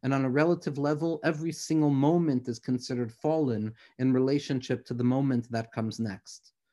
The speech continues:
Every new moment is an opportunity to surge ever so slightly forward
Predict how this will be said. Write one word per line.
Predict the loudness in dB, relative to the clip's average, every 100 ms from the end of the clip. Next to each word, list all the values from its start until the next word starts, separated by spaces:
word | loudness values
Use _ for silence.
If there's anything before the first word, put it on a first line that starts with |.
| _ -4
Every | 0 4 6
new | 8
moment | 8 6 4 2 0
is | -2 0
an | -2
opportunity | -2 -6 -2 0 2 0
to | -2 -6
surge | -8 -2 0 0 -2 -4
ever | -4 -2
so | -4 -4 -6
slightly | -4 -4 -2 -4
forward | -4 -2 0 0 -2 -4